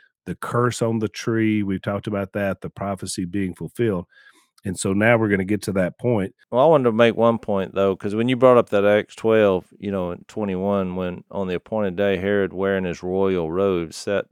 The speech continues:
Speaker 2: on his throne and delivered a public address to the people, they shouted, "This is the voice of a god, not of a man." Immediately, because Herod did not give praise to God, an angel of the Lord struck him.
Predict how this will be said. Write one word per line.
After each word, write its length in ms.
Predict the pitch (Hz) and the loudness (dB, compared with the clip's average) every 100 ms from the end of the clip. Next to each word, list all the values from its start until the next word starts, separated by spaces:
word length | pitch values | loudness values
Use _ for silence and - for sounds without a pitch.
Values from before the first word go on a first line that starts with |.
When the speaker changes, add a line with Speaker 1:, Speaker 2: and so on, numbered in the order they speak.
| _ _ _ _ - | _ _ _ _ -6
Speaker 2:
on 180 | 104 101 | -2 -2
his 120 | 87 | -4
throne 320 | - 107 104 | -2 0 0
and 140 | 90 82 | -4 -4
delivered 420 | 95 104 95 87 | 0 0 -2 -6
a 60 | |
public 500 | 85 - 110 92 85 | -8 -6 -6 -6 -12
address 420 | 82 78 95 101 90 | -14 -8 -2 -2 -4
to 140 | - | -12
the 120 | 78 | -14
people, 400 | _ 110 110 90 | _ -12 -12 -10
they 160 | 87 90 | -8 -8
shouted, 480 | - 104 98 92 78 | -6 -4 -2 -4 -8
"This 280 | 107 117 - | -6 -6 -6
is 220 | 113 98 | -8 -8
the 140 | - 90 | -10 -8
voice 360 | 98 104 95 | -4 -2 -4
of 120 | 82 78 | -8 -10
a 100 | 78 | -4
god, 500 | 92 101 90 78 87 | 0 2 2 0 -4
not 220 | 95 92 | -4 -4
of 80 | 85 | -6
a 80 | |
man." 400 | 80 92 90 80 - | -6 -4 -4 -6 -10
Immediately, 580 | 98 107 127 135 117 | -4 2 4 4 2
because 420 | 98 95 113 107 85 | -4 -6 -4 -6 -6
Herod 440 | 98 117 107 87 | -4 0 0 0
did 160 | 95 92 | -4 -4
not 240 | 95 90 | -6 -4
give 220 | 101 95 | -8 -8
praise 340 | - 110 104 - | -8 -6 -6 -8
to 120 | 85 | -8
God, 560 | 87 110 107 87 85 _ _ _ _ _ _ | -2 2 2 0 -4 _ _ _ _ _ _
an 100 | 85 | -8
angel 280 | 98 113 104 | -4 -2 0
of 40 | |
the 60 | 98 | 0
Lord 240 | 104 101 | 0 0
struck 320 | - 104 95 - | -4 -2 -2 -4
him. 240 | 95 | -12